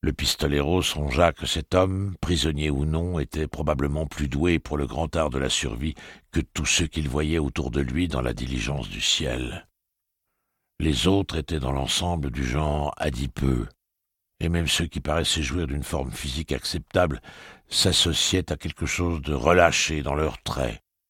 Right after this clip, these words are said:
à des visages d'enfants gâtés, d'hommes qui finiraient par se battre, mais pas avant d'avoir gémi et pleurniché pendant des siècles.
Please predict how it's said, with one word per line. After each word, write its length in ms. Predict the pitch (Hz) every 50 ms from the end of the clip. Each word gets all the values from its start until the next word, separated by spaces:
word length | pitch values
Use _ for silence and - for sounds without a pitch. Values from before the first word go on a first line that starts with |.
| _ _ _ -
à 120 | - 85 78
des 120 | 76 78
visages 500 | 78 78 78 76 73 85 82 82 82 76
d'enfants 380 | 69 87 87 - - 82 82 76
gâtés, 560 | 67 85 87 82 - - - 71 69 67 64
d'hommes 300 | 55 53 82 82 76 76
qui 120 | - 73
finiraient 380 | 71 - 82 85 82 76 - 71
par 200 | - - 73 -
se 120 | - 85
battre, 360 | 65 62 90 92 87 - -
mais 120 | 80 80 76
pas 320 | - - 98 90 85 82
avant 260 | 82 73 82 90 90
d'avoir 360 | 85 85 80 73 82 82 82 78
gémi 580 | 71 67 85 90 87 87 90 92 95 95 92 - - - - -
et 120 | - -
pleurniché 840 | - - - 76 85 78 71 78 82 80 71 67 - - - 78 78
pendant 300 | - - 80 76 67 65
des 120 | 60 69 65
siècles. 640 | - - - - 73 65 - - - 76 67 -